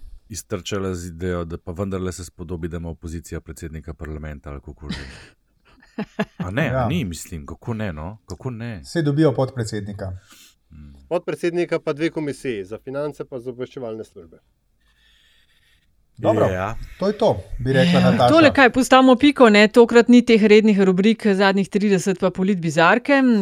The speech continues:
Speaker 4: ke po-, od politbizarke si moramo tako in tako od teh rekordov o pomoči do naslednjič. Eh, tako da hvala, ker ste nas spremljali, se pa slišimo spet po prvomajskih počitnicah. Eh, lepo jih izkoriste, lepo se mejte, pa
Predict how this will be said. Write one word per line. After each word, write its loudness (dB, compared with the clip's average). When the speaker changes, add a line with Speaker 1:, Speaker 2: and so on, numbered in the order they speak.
Speaker 4:
ke -6
po-, -6
od 0
politbizarke 0
si -4
moramo 2
tako 2
in 4
tako 2
od 0
teh -4
rekordov 2
o 4
pomoči 0
do -4
naslednjič. 0
Eh, -6
tako 0
da 0
hvala, 4
ker -4
ste -2
nas 0
spremljali, 2
se -6
pa -6
slišimo -4
spet -2
po 0
prvomajskih -2
počitnicah. -2
Eh, -4
lepo -2
jih 0
izkoriste, -4
lepo -8
se -8
mejte, -2
pa -2